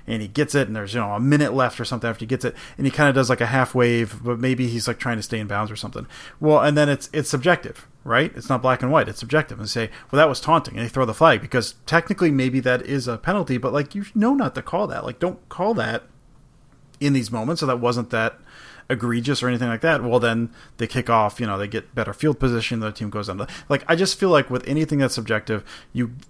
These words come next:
it, you just open the door for people reading either too much or too little into it, and then the, then trying to, like, to put that into place and actually calling them on the field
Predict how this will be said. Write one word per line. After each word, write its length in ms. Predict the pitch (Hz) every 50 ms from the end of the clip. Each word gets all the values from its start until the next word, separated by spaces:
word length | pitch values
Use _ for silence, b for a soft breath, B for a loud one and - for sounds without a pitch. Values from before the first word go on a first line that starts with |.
| - -
it, 220 | - 131 120 - - -
you 140 | 147 139
just 180 | 117 127 135 - - -
open 240 | 143 151 143 175
the 80 | 160 147
door 480 | 123 123 117 117 123 127 131 131 131 B B B B B B -
for 160 | - 127 113
people 360 | - - 147 - 139 135 127
reading 300 | 117 127 123 123 131 127
either 240 | - 131 131 123 117
too 240 | - - - 165 151
much 240 | 143 131 139 135
or 60 | - 110
too 240 | - - - 143
little 280 | 131 127 117 113 107 104
into 360 | 101 110 117 - 139 143 151
it, 120 | 160 - - B B B B B B -
and 100 | 120 120
then 200 | 123 120 117 110
the, 180 | 110 127 120 113 117 120 127 -
then 280 | - 117 113 127 120 113
trying 380 | - - - 135 135 135 135
to, 200 | 131 - - 131
like, 440 | 120 113 113 113 110 - - - -
to 120 | - - 123
put 280 | - - - 110 -
that 140 | - 139 123
into 180 | 123 113 110 107
place 380 | - - 127 113 101 87 -
and 80 | 110 113
actually 220 | 113 - - 120
calling 280 | - - 123 120 120 120
them 120 | 117 117
on 20 | 113
the 60 | 107
field 280 | - 123 127 127 127